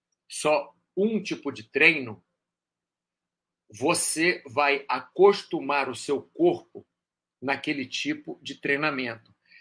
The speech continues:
E todos nós sabemos que nós temos que deixar o corpo desconfortável, sair da nossa zona de conforto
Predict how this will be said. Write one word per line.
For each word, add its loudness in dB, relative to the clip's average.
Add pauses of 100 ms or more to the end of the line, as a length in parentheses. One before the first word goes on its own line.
(380)
E 4
todos 2
nós -2
sabemos 2
que -4
nós -6
temos -6
que -14
deixar -2
o -4
corpo -4
desconfortável, 8
sair 0
da 0
nossa -4 (340)
zona 2
de -6
conforto -6